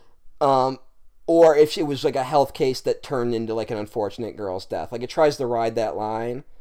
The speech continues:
I feel like it leans too much into the supernatural there, where it's like, it, it has a smart idea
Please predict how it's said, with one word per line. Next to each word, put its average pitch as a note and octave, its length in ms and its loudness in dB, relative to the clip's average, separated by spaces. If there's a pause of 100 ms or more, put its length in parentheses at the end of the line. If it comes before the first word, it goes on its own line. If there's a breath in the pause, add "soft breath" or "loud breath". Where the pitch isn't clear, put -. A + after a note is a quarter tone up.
(240)
I D3 100 2
feel A3 240 4
like A3+ 120 10
it F#3+ 120 2
leans D#3+ 400 -2
too - 320 -4
much D3+ 240 0
into D3 160 -4
the C#3+ 100 -4
supernatural C#3+ 760 -4
there, D3+ 420 -2
where C#3+ 220 4
it's C#3 120 -6
like, C#3+ 360 -4
it, - 180 -10
it E3 120 -4
has A#3 180 4
a A3 80 0
smart E3 360 0
idea C3+ 460 0